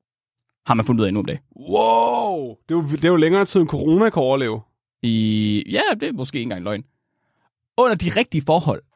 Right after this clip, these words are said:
Speaker 1: der kunne man simpelthen finde sædceller i æggelederne allerede fem minutter efter samleje.
Speaker 2: Hold da, okay.
Speaker 1: Så de kan fandme svømme stærkt også. Så der har vi jo alligevel, der har vi alligevel fat i noget af det rigtige. De kan svømme virkelig, virkelig stærkt. Så hvis de kan komme fra livmoderhalsen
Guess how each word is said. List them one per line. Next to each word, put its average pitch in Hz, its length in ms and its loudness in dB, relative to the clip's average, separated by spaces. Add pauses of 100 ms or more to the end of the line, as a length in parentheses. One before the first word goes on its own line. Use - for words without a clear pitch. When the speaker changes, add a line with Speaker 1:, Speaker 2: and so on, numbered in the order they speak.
(120)
Speaker 1:
der 175 60 0
kunne 190 100 -2
man 165 80 0
simpelthen 170 280 0
finde 147 160 2
sædceller 117 640 -4 (340)
i 117 200 -4 (120)
æggelederne 139 600 -4 (140)
allerede 139 320 -2
fem - 360 -4 (180)
minutter 135 680 2 (560)
efter 139 220 -2
samleje. 98 420 -6 (280)
Speaker 2:
Hold 226 240 -2 (160)
da, 104 120 -10 (400)
okay. 156 240 -4
Speaker 1:
Så 135 60 0
de 135 80 4
kan 139 180 2
fandme 262 420 0
svømme 120 220 -6
stærkt - 340 -4
også. - 280 -12 (840)
Så 170 140 0
der 202 260 2
har 240 80 4
vi 190 80 2
jo 185 60 6
alligevel, 214 340 0
der 226 60 0
har 233 120 4
vi 233 80 0
alligevel 214 240 0
fat 208 220 -2
i 214 40 -2
noget 190 140 -2
af 185 60 -4
det - 60 -14
rigtige. - 200 -10
De 127 60 -8
kan 135 100 -8
svømme 214 260 2
virkelig, 196 240 4
virkelig 143 200 0
stærkt. 104 260 -8
Så - 120 -4
hvis 123 100 -4
de 117 120 -6
kan - 60 -18
komme 113 180 -2
fra 110 300 -8
livmoderhalsen 185 580 2